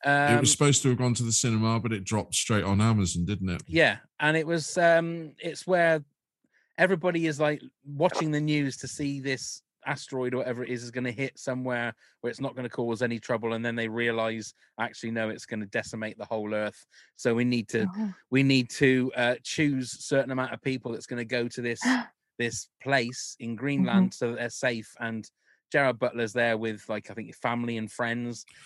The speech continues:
Speaker 2: His
Speaker 1: Well, he's,
Speaker 2: phone
Speaker 1: um, uh, an engineer, isn't he, of
Speaker 2: Yeah,
Speaker 1: some
Speaker 2: his
Speaker 1: sort?
Speaker 2: phone goes off, so they realise they've gotta get there. And it's just, it's got all the tropes of a disaster movie, you know, it's, uh,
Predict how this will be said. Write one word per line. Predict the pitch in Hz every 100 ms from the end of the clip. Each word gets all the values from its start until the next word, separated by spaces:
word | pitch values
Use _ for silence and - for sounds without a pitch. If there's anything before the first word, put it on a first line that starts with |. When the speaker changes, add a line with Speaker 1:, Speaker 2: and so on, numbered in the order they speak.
| -
Speaker 2:
His | 147 123
Speaker 1:
Well, | 131
he's, | 135 -
Speaker 2:
phone | 135 131 127 127
Speaker 1:
um, |
uh, | 123 123 113
an | 113 110
engineer, | 117 120 101 107 120 110 104
isn't | 104 90
he, | 127
of |
Speaker 2:
Yeah, | 104
Speaker 1:
some | 92 90
Speaker 2:
his | 156 143
Speaker 1:
sort? | 165
Speaker 2:
phone | 147 139
goes | 120 113 110
off, | 110 123 135 - _ _ _ _ -
so | 127
they | 123
realise | 123 123 120 113
they've | 123
gotta | 113 117
get | 110 135 127
there. | 120
And | 151 175
it's | 147
just, | - 233 - - - _ _ _ _ _ _ _ _ -
it's | 185
got | - -
all | 190 220
the | 214
tropes | - - 127 113 - -
of | 127
a | 123
disaster | 110 117 110 - 113
movie, | 113 110 104 110
you | 120 123
know, | 110 110
it's, | -
uh, | -